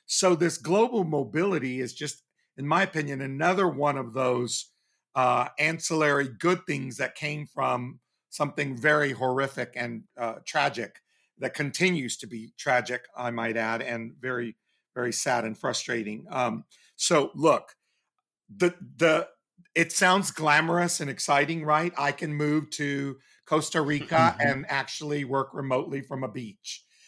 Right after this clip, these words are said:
Speaker 1: That sounds really phenomenal, doesn't it?
Speaker 2: Yeah,
Speaker 1: Um,
Speaker 2: it does.
Speaker 1: right about now, I'm, I'm in Vermont and it's gonna snow tomorrow. So, uh,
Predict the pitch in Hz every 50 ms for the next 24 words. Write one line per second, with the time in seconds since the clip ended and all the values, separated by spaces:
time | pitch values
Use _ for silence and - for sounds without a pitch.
0 | _ _ _ 123 151 165 165 - 196 185 170 156 135 147 135 123 131 156 170 170
1 | 156 160 151 - - 151 147 147 135 135 131 123 113 107 104 110 98 131 131 120
2 | 139 135 143 147 - _ _ _ _ _ _ _ _ _ _ _ _ _ _ 131
3 | 127 151 147 139 131 127 - 131 131 - 123 107 - - - - - _ 135 135
4 | 160 175 202 226 220 175 202 190 165 165 156 165 170 170 160 151 135 139 143 156
5 | 147 170 - 156 160 175 180 180 165 160 165 151 151 151 151 160 156 156 - 151
6 | 143 135 - - - - _ _ _ - 151 151 147 139 - - 156 151 147 143
7 | 143 143 139 135 131 135 139 131 123 - - 147 139 135 127 120 - - - -
8 | - _ - _ _ - 165 160 147 151